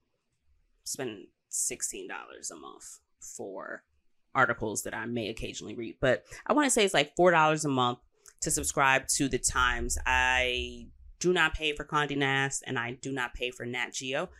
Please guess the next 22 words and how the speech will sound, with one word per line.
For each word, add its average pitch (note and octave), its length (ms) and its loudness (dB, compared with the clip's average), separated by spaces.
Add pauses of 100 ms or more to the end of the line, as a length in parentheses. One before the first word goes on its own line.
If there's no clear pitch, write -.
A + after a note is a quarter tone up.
(260)
Those, D3 680 0
uh, C3 240 0
three D#3 340 -4
in D#3 80 -2
particular C3 720 -2 (220)
happen D3 340 2
to D3+ 160 -6
be C#3 340 -6
my B2 220 -2
favorite D3+ 500 0
outlets B2+ 520 0 (120)
to B2+ 380 -4 (640)
have D3+ 240 2
pop D3+ 220 -2
up D3 180 -2
in C#3 140 0
my B2 300 0
email D3+ 300 0
box A#2+ 440 -4 (380)
in C#3+ 160 2
terms C#3+ 600 0
of B2+ 640 -2